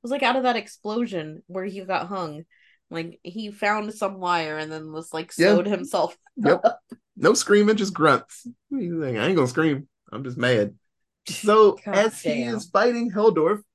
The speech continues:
Speaker 2: uh, Heldorf is whooping his ass. He's probably got twenty years on him. Um, he gets a strap with a big piece of metal on the end, a clip, and he is just whipping Sisu like he owes him money. And, um,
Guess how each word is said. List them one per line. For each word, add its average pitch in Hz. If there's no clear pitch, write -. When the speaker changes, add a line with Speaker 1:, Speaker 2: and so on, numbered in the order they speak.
Speaker 2:
uh, 123
Heldorf 156
is 87
whooping 113
his 127
ass. 123
He's 175
probably 202
got 139
twenty 107
years 104
on 90
him. 107
Um, 151
he 175
gets 220
a 147
strap 143
with 160
a 117
big 156
piece 175
of 127
metal 120
on 180
the 185
end, 208
a 139
clip, -
and 135
he 185
is 160
just 120
whipping 165
Sisu 151
like 117
he -
owes 190
him 165
money. 131
And, 113
um, 104